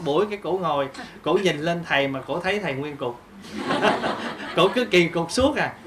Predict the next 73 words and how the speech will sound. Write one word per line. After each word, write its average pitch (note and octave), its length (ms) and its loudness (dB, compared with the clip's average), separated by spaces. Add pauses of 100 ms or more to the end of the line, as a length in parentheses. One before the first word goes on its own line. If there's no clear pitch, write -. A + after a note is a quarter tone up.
(260)
Nhưng G#3 140 4
mà F3+ 120 4
nếu A#3+ 160 8
cổ, F3+ 200 2
cổ G3 140 -6
ngồi, F3 340 4
cổ G3+ 80 0
tự E3 220 0
tại, D3+ 280 0
cổ F#3 80 -2
nói: G3 140 -4
"Bây E3+ 140 -2
giờ C#3 200 -2
mục C#3+ 320 -6
đích G#3 180 0
là D3+ 120 -2
mình C3+ 180 -6
nghe D3+ 140 -2
Pháp, G#3+ 380 2 (380)
còn B2+ 200 -2
cái F#3+ 120 -2
gì C#3+ 220 -2
nó D3 200 -4
cản D3+ 280 -4
trở D3+ 260 -2
không F3+ 240 -8
thấy. G#3+ 200 0 (360)
Bây E3 140 2
giờ D3+ 120 4
cái G3+ 180 -2
cục C#3 320 -4
này C#3+ 280 2
so E3+ 320 4
ra D#3+ 140 6
ở E3+ 100 2
đây D#3+ 280 6
với F3+ 80 4
cái F#3+ 200 -2
chậu C#3 240 2
này C#3+ 180 -2
ở E3+ 60 -2
đây D#3 180 2
cái F3 140 -2
nào D3 140 -2
hơn?" D3+ 220 2 (720)
Mà G#3+ 140 -4
cái B3 140 -2
chậu G#3 200 6
này A3+ 140 0
nó C4+ 80 4
hơn A#3 260 4
hẳn. G3+ 320 4 (140)
Mà D#3 100 -4
cái B3 140 -2
người F3+ 240 4
ngồi F3 200 2
đây G3 180 2
tao G3 160 0
không A3 100 0
nói A3+ 200 2
gì E3+ 100 -2
hết, F#3 240 2
mà D#3+ 60 -2
người D3 200 -4
ngồi D3 160 0
đây E3 120 0
có G3 140 0
một F#3 120 0
chút A#3 220 4
gì D3 120 0
cứ D#3 120 -2
la D#3 140 6
hoài. B2+ 320 2